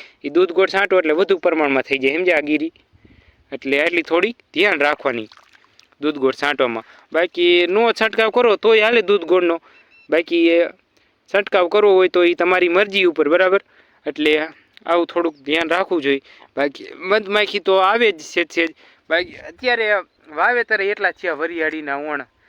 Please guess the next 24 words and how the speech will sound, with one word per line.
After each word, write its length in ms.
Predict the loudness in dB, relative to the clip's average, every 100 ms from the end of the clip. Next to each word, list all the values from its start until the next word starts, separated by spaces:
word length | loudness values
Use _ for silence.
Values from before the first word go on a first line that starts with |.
| _ -8
ધબધબાવી 540 | -8 -4 -2 -2 -2 -6
નાખી. 260 | -10 -10
કારણ 280 | -4 -2 -2
કે 120 | -8
પોર, 380 | -12 -6 -4 -4
અ, 300 | -2 -2 -4 -8 _ _ _ _ -8
છેલ્લે 180 | -8
છેલ્લે 260 | -6 -8 -6
જોવા 220 | -4 -4
જઈએ 120 | -6
તો 140 | -10 -12
પાંચ 320 | -4 -4 -2
હજાર 260 | -6 -4 -6
ને 60 |
સાત 320 | -4 -4 -2
હજાર 200 | -6 -8
ને 100 | -8
એવો 160 | -6 -6
ભાવ 300 | -2 -2 -2
હતો. 240 | -6 -12 _ _ _ _ -18
એટલે 320 | -16 -12 -12
જીરાની 400 | -10 -6 -6 -6
જેમ 300 | -6 -6 -6
ઓણે 400 | -8 -6 -8